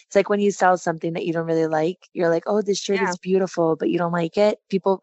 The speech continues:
Speaker 1: I think it's, like, really loving what you do goes a lot further. I think you really have to like what you do, or at least have an interest in what you do.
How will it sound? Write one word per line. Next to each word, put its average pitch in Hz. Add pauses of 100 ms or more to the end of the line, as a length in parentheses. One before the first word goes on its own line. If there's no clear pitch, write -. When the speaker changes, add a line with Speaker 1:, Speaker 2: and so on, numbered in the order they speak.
Speaker 1:
I 175
think 185
it's, -
like, 175
really 190
loving 170
what 170
you 180
do 175 (580)
goes 175
a 170
lot 160
further. 170
I - (120)
think 170
you 165
really 160
have 156
to 156
like 156
what -
you -
do, -
or -
at 175
least 202
have 175 (140)
an 175
interest 165
in 170
what 170
you -
do. -